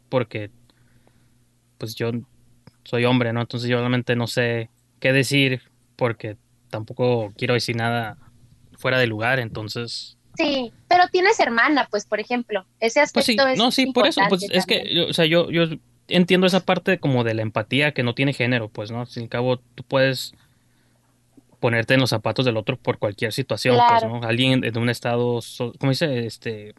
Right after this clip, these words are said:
Speaker 1: en un estatus social diferente, en una clase
Speaker 2: Ujú.
Speaker 1: diferente. El simplemente hecho de se-, de ponerte en los zapatos del otro por cualquier cosa, pues, creo que siempre es importante.
Speaker 2: Sí,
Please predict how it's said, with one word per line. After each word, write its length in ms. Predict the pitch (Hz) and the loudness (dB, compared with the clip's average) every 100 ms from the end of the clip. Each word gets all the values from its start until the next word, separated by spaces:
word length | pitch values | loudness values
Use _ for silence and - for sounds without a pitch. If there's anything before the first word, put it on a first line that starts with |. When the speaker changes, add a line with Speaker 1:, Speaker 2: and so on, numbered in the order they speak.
| _ _ | _ _
Speaker 1:
en 160 | - 120 | -4 0
un 80 | 127 | 0
estatus 840 | 127 - _ _ - 123 - 143 | 0 -6 _ _ -6 -4 -2 -4
social 360 | 120 - 117 120 | -4 -2 0 0
diferente, 580 | 117 110 120 120 117 | -4 -2 -2 -2 -2
en 80 | 113 | -2
una 140 | 117 113 | -2 -4
clase 480 | 127 117 117 123 | -2 -2 0 -2
Speaker 2:
Ujú. 80 | 117 233 | 0 -4
Speaker 1:
diferente. 640 | 208 117 117 - 120 113 - _ _ _ _ _ _ _ _ _ _ _ | -4 -6 -6 -6 -8 -8 -12 _ _ _ _ _ _ _ _ _ _ _
El 360 | 117 110 107 107 | -10 -8 -8 -6
simplemente 560 | 127 113 131 127 123 127 | -4 -2 0 0 2 0
hecho 220 | - 131 | 0 0
de 160 | 117 107 - - _ _ _ - - | 0 -2 -12 -20 _ _ _ -20 -8
se-, 240 | - 110 - | -4 -4 -2
de 100 | 123 | -4
ponerte 260 | - 110 131 | -2 -2 0
en 60 | |
los 80 | 127 | 2
zapatos 400 | 110 - 110 135 | 0 -2 -2 0
del 100 | 120 | 0
otro 220 | 117 131 | 0 -2
por 100 | 127 | -2
cualquier 380 | 117 107 120 113 | -2 -4 -6 -6
cosa, 300 | - 123 139 | -4 -4 -4
pues, 340 | - 113 - - | -8 -10 -12 -8
creo 160 | 123 | -6
que 120 | - 123 | -4 -4
siempre 340 | 131 123 127 | -2 -2 -2
es 60 | 127 | -2
importante. 680 | 123 113 - 113 110 151 - _ _ _ _ _ _ _ | -4 -6 -8 -8 -6 -8 -10 _ _ _ _ _ _ _
Speaker 2:
Sí, 220 | - 262 | -10 -8